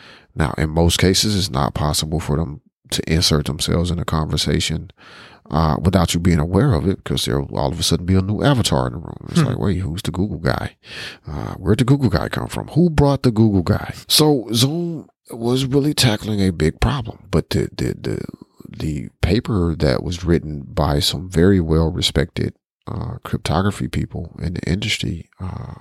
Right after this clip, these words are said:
Speaker 1: outlined a way to do it that made sense. Like, it made sense to me. I could not have done it, and I couldn't, most certainly could not have come up with the strategy, but it made sense to me, uh, from my understanding of security and, and, uh, infrastructure and,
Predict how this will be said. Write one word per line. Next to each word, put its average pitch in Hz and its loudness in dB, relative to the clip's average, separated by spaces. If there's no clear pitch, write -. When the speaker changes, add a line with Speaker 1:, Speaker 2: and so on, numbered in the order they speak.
Speaker 1:
outlined 107 0
a 107 4
way 101 4
to 92 4
do 90 2
it - -4
that - 0
made 92 4
sense. - 0
Like, - 0
it 82 0
made 127 4
sense 101 4
to 76 -2
me. 82 0
I 85 2
could 90 2
not 78 2
have 76 -4
done 101 2
it, 67 -2
and - -4
I 52 -6
couldn't, - -6
most - -6
certainly - 0
could - -6
not 58 -2
have 80 -4
come 76 -2
up 57 -6
with - -8
the 101 -4
strategy, 78 2
but 87 -2
it 76 0
made 78 2
sense - 2
to 85 -4
me, 82 -6
uh, 80 0
from 78 -2
my 76 4
understanding 85 2
of 82 -2
security 82 0
and, 87 -2
and, 85 -4
uh, 90 -4
infrastructure 82 0
and, 82 0